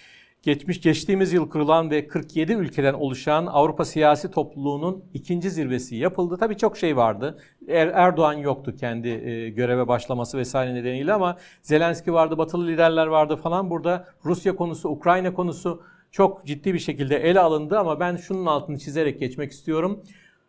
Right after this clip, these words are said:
Moldova'nın, e, Rusya'nın içinde olduğu veya başını çektiği Bağımsız Devletler Topluluğu'ndan falan kopuş süreci zaten bahsediyorduk. Oradan iyice çıkıp Batı'yla kenetlenmesi, özellikle de A B'ye girmesi yolunda ciddi adımlar atıldı.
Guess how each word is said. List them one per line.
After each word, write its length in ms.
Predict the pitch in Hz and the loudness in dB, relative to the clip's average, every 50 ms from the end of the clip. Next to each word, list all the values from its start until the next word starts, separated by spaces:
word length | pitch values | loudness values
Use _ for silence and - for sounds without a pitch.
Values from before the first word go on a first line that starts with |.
| _ _ _ _ _ _ _ | _ _ _ _ _ _ _
Moldova'nın, 880 | - 131 165 196 220 214 254 254 254 233 208 202 190 170 151 - - - - | 2 6 6 8 8 8 8 8 8 8 6 4 2 0 -2 -6 -12 -10 -6
e, 40 | 139 143 131 127 127 | -6 -4 -4 -4 -6
Rusya'nın 720 | 110 110 160 220 214 - - - 180 175 160 165 156 151 147 | -4 -2 -4 -4 -4 -6 -4 -2 0 0 0 0 -4 -6 -8
içinde 480 | 131 - 143 - - 170 160 156 151 175 | -10 -12 -12 -10 -8 -8 -6 -4 -2 -2
olduğu 460 | 156 143 135 135 127 120 131 135 131 | 0 0 -2 -2 -4 -4 -2 0 0
veya 220 | 135 131 127 123 | 2 0 0 0
başını 280 | 135 131 - 165 165 - | -2 -6 -6 -6 -8 -6
çektiği 380 | - 160 135 - - 139 123 | -6 -6 -6 -6 -6 -6 -2
Bağımsız 400 | 127 143 147 147 139 - - 147 | 0 0 0 -2 -4 -8 -8 -4
Devletler 460 | 143 143 143 135 139 143 147 139 135 143 | -4 -2 -2 -2 -4 -2 -2 -2 -2 -4
Topluluğu'ndan 520 | 151 139 - - 143 135 135 139 135 127 | -6 -8 -8 -8 -10 -8 -6 -6 -6 -6
falan 280 | 131 147 135 127 123 - | -4 -4 -4 -4 -4 -4
kopuş 260 | - 143 - 160 - | -6 -6 -6 -6 -10
süreci 340 | - - 131 123 117 107 110 | -8 -4 -4 -4 -4 -2 2
zaten 360 | 127 165 175 175 185 180 165 | 2 2 4 2 2 2 4
bahsediyorduk. 520 | 165 160 156 - 175 156 160 156 170 - | 4 4 2 0 -4 -4 -4 -4 -4 0
Oradan 420 | 196 220 233 214 180 185 175 170 185 | 2 4 4 4 4 2 0 0 -2
iyice 280 | 202 196 165 165 - | -4 -2 -2 -2 -2
çıkıp 420 | - - - 214 202 202 - - - - - - - _ _ _ - | -4 -2 0 0 0 0 -2 -20 -20 -20 -20 -20 -20 _ _ _ 2
Batı'yla 440 | 139 139 139 - 220 226 214 185 | 2 2 2 2 4 6 4 4
kenetlenmesi, 800 | 202 - 160 160 156 160 156 151 151 151 147 139 135 139 - 180 | 4 2 0 0 0 0 0 0 0 2 0 -2 -4 -2 -2 -2
özellikle 440 | 151 139 123 151 165 208 208 - 185 | 0 2 2 2 2 0 0 -2 0
de 80 | - - - | 0 0 2
A 260 | 139 135 139 143 139 | 4 4 4 4 2
B'ye 180 | 156 165 175 | 0 0 -2
girmesi 440 | 165 143 151 143 147 147 143 - - | -2 -2 -4 -4 -4 -6 -6 -4 -4
yolunda 320 | 175 151 139 139 156 170 135 | -2 -2 -2 -2 -4 -4 -4
ciddi 300 | 143 147 - - 180 165 | -6 -6 0 2 4 4
adımlar 280 | 143 135 135 135 139 | 4 2 0 0 0
atıldı. 520 | 143 135 139 156 147 143 160 185 196 196 | 0 0 -2 -4 -4 -2 -2 -2 -2 -4